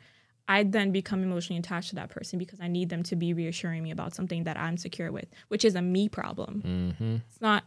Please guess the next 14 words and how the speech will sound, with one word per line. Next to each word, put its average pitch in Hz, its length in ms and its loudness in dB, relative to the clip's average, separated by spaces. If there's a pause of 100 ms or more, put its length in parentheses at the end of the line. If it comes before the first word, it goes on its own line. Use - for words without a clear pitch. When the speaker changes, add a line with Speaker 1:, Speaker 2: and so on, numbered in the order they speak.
(220)
Speaker 1:
like, 185 240 2
they 202 100 6
have 196 260 4
nothing 190 560 -4
to, - 420 -6
to 208 100 0
do 180 160 2
with - 180 -6
it, - 120 -10
you 175 100 -2
know? 180 160 -2
So, 185 380 0 (520)
Speaker 2:
Mm-hmm. 208 60 0
Speaker 1:
um, 185 440 -2